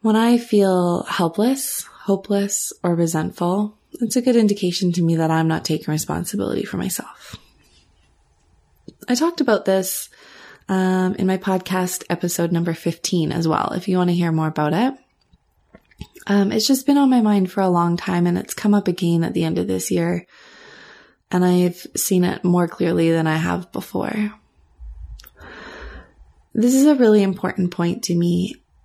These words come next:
So let me give you two examples. A real life example of what it looks like to not take responsibility for myself and what it looks like when I do. A few weeks ago,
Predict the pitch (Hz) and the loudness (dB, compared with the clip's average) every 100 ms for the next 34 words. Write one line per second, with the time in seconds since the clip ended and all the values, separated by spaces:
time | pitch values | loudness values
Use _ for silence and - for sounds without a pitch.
0 | _ - - 196 196 196 214 240 247 233 | _ -4 0 2 4 2 2 4 4 2
1 | 220 208 - 190 175 147 - - - - | 2 0 2 0 0 -6 -6 -8 -6 -4
2 | - - - - - - - - 214 254 | -4 -6 -10 -16 -16 -14 -14 -6 0 4
3 | 247 208 196 170 - - 196 - - - | 4 4 0 -6 -4 -6 -6 -4 -2 -4
4 | 185 214 214 185 185 175 165 - 185 208 | 0 0 0 -2 -2 -4 -4 -2 0 2
5 | 208 - 180 175 170 - - - 165 165 | 0 -2 -6 -4 -6 -6 -10 -8 -4 -2
6 | 165 - 196 196 - - 214 - - 180 | -4 -4 -6 -6 -6 -6 -8 -10 -4 0
7 | 175 180 - 165 - 165 160 147 147 190 | 0 -2 -4 -4 -6 -6 -6 -4 -4 -2
8 | - - _ _ _ - _ _ - - | -4 -6 _ _ _ -20 _ _ -20 -20
9 | - - - - - - - _ _ 196 | -20 -20 -20 -20 -20 -20 -20 _ _ -6
10 | 190 262 285 285 277 202 - 165 - - | 6 8 8 8 8 4 0 -6 -2 0
11 | 208 262 302 | 2 4 2